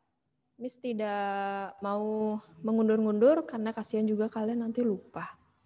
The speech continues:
Oke ya, kalau begitu Miss akhiri. Mari kita berdoa.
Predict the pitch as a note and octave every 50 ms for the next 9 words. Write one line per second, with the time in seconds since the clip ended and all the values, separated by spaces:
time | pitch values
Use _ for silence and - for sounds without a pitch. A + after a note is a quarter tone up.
0 | _ _ _ _ _ _ _ _ _ _ _ - E3 D3 D3+ A#3 C#4+ C#4+ - A#3+
1 | A3 A3 G#3 G3+ G3+ G#3 G#3 - C4+ C#4+ C#4 C4 B3 B3 - - A3 G#3+ A3 A#3
2 | A#3 A3+ A3 A#3 C4 D#4 G#4 A4+ - - - - - - - _ _ _ _ _
3 | _ _ _ _ _ _ _ _ _ _ _ _ _ _ - - - G3+ G#3+ A3
4 | A3 A#3 A#3 A3 A3 A3 G3+ G3 G3+ F3+ F#3 E3+ - - G#3 C#4+